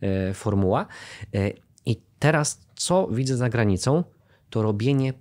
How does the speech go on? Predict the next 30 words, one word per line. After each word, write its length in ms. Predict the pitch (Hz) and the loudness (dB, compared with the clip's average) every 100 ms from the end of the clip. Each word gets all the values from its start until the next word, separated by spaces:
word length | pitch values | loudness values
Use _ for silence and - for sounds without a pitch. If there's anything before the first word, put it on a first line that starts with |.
| - | -10
płatnych 600 | - 127 123 - 120 - | 0 0 0 -2 -2 -4
społeczności, 880 | - 113 110 - 120 92 - - - _ _ _ - - - - | -6 -2 -2 -2 0 0 -2 -10 -14 _ _ _ -20 -20 -16 -6
czyli 300 | 110 107 - | 0 0 -2
gromadzenie 800 | 101 113 117 113 104 170 160 135 - | -2 0 2 0 -2 -2 -2 -4 -2
ludzi 420 | 117 113 92 - | 0 0 -4 -10
o 100 | - | -12
podobnych 520 | - 110 123 127 123 | -6 -2 0 0 -2
zainteresowaniach. 1120 | 117 127 135 139 131 - 131 131 110 87 - _ _ - | -2 -2 -2 -2 -4 -4 0 2 2 0 -8 _ _ -6
Na 120 | 165 | -6
przykład 320 | - - 135 | -6 -6 -8
powiedziałeś 360 | - 120 117 117 | -6 -4 -2 -2
tutaj 180 | 117 98 | -2 0
o 320 | 107 104 - | 0 -4 -6
swojej 240 | - 110 | -4 -2
mamie 300 | 107 110 113 | -2 0 0
nauczycielce, 760 | 104 98 - 90 78 82 131 226 - - - | -2 -4 -6 -8 -6 -4 -4 -4 -8 -16 -4
to 100 | 170 | 0
załóżmy, 320 | 185 170 160 | 0 0 0
że 240 | 139 139 - - | 0 -2 -6 -6
zrobi 340 | 120 139 131 | -2 -2 -2
teraz 280 | 127 120 120 | -2 -2 -4
społeczność 560 | - 139 131 135 123 | -4 -4 -2 -4 -4
nauczycieli. 600 | 120 113 113 107 67 55 - _ _ _ - - - - | -4 -4 -4 -6 -6 -8 -16 _ _ _ -20 -20 -14 -4
I 60 | 143 | 2
będzie 260 | 208 208 | 2 2
za 100 | 165 | -2
to 120 | 143 | -4
brała 280 | 117 135 143 | -2 0 0
na 100 | 123 | 0
przykład 340 | 117 - 117 | -4 -8 -8